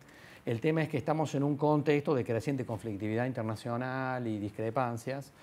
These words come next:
en el marco en el cual tal vez la Argentina en algún momento tenga que tomar decisiones no, no tan agradables en términos de decidir de qué lado quiere estar. Y fíjate vos que hoy ya tenemos una señal, porque en realidad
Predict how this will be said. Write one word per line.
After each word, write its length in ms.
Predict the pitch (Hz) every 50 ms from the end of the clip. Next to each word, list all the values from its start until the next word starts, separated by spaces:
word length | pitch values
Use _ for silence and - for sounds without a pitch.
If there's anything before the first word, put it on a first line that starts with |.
| - - - - - - -
en 160 | - 131 120
el 80 | 120 117
marco 320 | 123 139 151 147 143 147
en 80 | 151 147
el 140 | 147 143 143
cual 460 | 156 151 151 151 147 156 160 165 160
tal 180 | - 135 120 120
vez 100 | 127 131
la 60 | 131
Argentina 400 | 131 120 - 131 127 117 135 139
en 60 | 135
algún 160 | 117 110 113 117
momento 280 | 117 120 127 139 147
tenga 220 | 110 123 120 113 98
que 80 | 110
tomar 320 | 95 - 104 104 110 110 110
decisiones 800 | 107 104 - 113 101 - - 117 113 113 117 120 131 - - - - - - - - - - - -
no, 240 | 117 110 117 117 113
no 160 | 110 117 120
tan 140 | 98 131 120
agradables 480 | 120 113 107 110 107 117 123 131 120 113
en 60 | 101
términos 260 | 117 113 117 107 104
de 60 | 104
decidir 240 | 104 - 113 113 113
de 100 | 107 104
qué 80 | 95 104
lado 200 | 107 101 98 90
quiere 180 | 95 98 92
estar. 360 | 87 - 135 123 113 101 92 - - - - - - - - - - - -
Y 80 | 127
fíjate 340 | - - 107 117 117 113 127
vos 140 | 127 131 127
que 100 | - 123
hoy 120 | 113 110
ya 100 | 113 113
tenemos 320 | 107 110 110 107 107 101 -
una 140 | 113 107
señal, 420 | 101 - 117 113 127 135 127 117 92
porque 140 | - 90 98
en 60 | 90
realidad 440 | 95 95 101 107 110 113 120 123